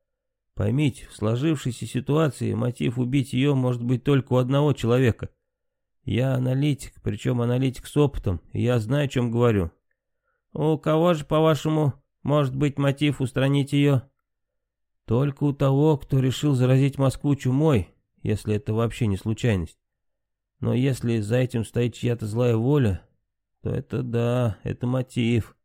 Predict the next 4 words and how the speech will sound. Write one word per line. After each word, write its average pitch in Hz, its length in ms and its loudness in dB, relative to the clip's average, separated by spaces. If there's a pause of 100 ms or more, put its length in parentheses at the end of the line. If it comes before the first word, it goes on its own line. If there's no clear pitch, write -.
(160)
серьёзный". 117 720 -2 (1300)
"Вот 147 460 -4
значит 165 480 -4
как", 143 420 -2